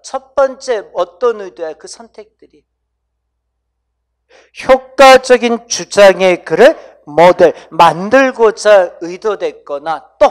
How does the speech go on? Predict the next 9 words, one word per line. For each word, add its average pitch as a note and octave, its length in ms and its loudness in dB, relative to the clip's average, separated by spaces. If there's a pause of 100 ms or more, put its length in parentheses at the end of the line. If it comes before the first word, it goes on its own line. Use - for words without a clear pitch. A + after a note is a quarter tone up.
(1400)
독자들이 G#3+ 1160 0
동의하거나 F#3 1160 -4
동의하지 F#3 680 2
않도록 D#3+ 680 -4
야기시키도록, D3+ 1120 -10
그치? A3 340 -12 (360)
의도됐다. - 1120 -12 (120)
그 - 100 -12
선택들은. - 1080 -20